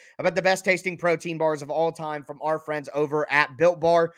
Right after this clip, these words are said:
You get the best of both worlds with Built Bar. You get all the health benefits that you want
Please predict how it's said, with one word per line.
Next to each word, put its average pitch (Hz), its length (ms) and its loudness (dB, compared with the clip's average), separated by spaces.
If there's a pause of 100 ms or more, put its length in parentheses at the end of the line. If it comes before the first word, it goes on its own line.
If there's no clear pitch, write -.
(160)
You 147 80 -12
get 175 100 -2
the 170 80 -4
best 202 360 4
of 196 100 0
both 202 240 4
worlds 190 400 2
with 165 240 -4
Built 175 240 4
Bar. 175 220 2
You 170 40 -10
get 180 120 -2
all 180 120 2
the 165 80 0
health 175 280 -2
benefits 170 480 0
that 165 120 -6
you 156 120 -8
want 175 240 0